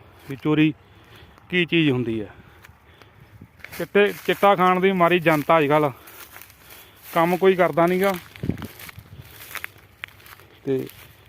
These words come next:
ਨਸ਼ਿਆਂ ਤੇ ਚੋਰੀਆਂ ਤੇ ਜਾਣੀ ਹੋ ਗਿਆ।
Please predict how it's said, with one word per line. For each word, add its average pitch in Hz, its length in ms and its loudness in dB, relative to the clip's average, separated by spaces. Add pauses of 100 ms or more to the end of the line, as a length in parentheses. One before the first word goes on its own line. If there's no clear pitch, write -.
(240)
ਨਸ਼ਿਆਂ 156 500 2
ਤੇ 185 340 2 (640)
ਚੋਰੀਆਂ 175 420 4
ਤੇ 170 160 2
ਜਾਣੀ 165 220 4
ਹੋ 131 160 2
ਗਿਆ। 113 200 -6